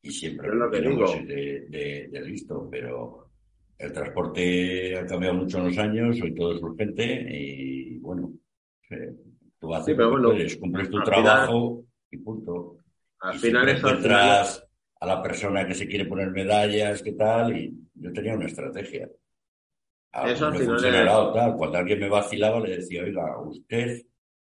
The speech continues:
Speaker 1: y yo, ¿cuándo hemos comido y mucho menos dormido en la misma mesa para que usted me tutee?".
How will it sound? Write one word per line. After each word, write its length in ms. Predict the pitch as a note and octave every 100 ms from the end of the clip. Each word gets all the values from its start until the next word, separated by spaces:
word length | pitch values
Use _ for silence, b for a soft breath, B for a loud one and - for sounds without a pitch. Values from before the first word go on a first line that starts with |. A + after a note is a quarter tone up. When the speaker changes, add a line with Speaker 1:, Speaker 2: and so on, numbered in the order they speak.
| _ _ _
Speaker 1:
y 220 | - F2 E2
yo, 320 | A2+ A#2+ A#2+
¿cuándo 220 | F#2+ F#2+
hemos 180 | F#2+ F#2
comido 480 | - F2 F#2+ F2+ F2
y 40 | E2
mucho 260 | F2 E2
menos 260 | D#2+ E2+ E2
dormido 340 | E2 D#2+ E2 D#2+
en 40 |
la 60 | D2+
misma 260 | E2 E2 D#2+
mesa 240 | D#2 F2
para 160 | D2 C#2+
que 60 |
usted 220 | C#2 F2 D#2
me 120 | D2
tutee?". 480 | C#2 - - -